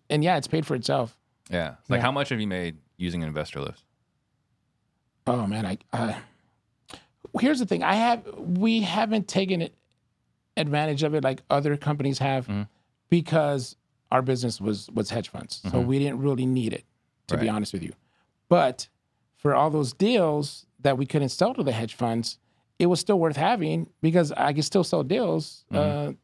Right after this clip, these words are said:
Speaker 1: to, you know, on InvestorLift. So
Speaker 2: Right.
Speaker 1: even though we didn't need it, like maybe other companies did, I, it's still super valuable. So I don't know, maybe, you know, three hundred thousand with it.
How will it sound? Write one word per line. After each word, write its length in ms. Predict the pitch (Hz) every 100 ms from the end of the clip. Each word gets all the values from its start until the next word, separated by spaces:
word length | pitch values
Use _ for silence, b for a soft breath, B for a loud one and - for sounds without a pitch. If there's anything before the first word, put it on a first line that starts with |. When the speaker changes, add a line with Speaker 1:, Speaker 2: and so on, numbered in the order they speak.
| -
Speaker 1:
to, 220 | 156 160 -
you 100 | 151
know, 80 |
on 160 | 127 147
InvestorLift. 540 | 143 185 - 120 - - _ _ _ -
So 80 | 180
Speaker 2:
Right. 60 |
Speaker 1:
even 160 | 247 359
though 220 | 240 165
we 180 | 156 185
didn't 160 | 180
need 160 | 139 180
it, 60 | 190
like 180 | 139 -
maybe 220 | 143 127
other 160 | 123 156
companies 460 | 175 185 190 180
did, 220 | - 202
I, 180 | - 156 -
it's 140 | 156 143
still 240 | - 175
super 320 | 127 - 147
valuable. 440 | 117 113 110 80 - _ _ _
So 200 | - 160
I 180 | 143 156
don't 140 | 170 156
know, 140 | 147
maybe, 320 | 143 139 135 -
you 120 | 139 131
know, 60 |
three 200 | 104 147
hundred 220 | 135 143 131
thousand 560 | 131 147 185 190 190
with 240 | 175 170 196
it. 140 | 214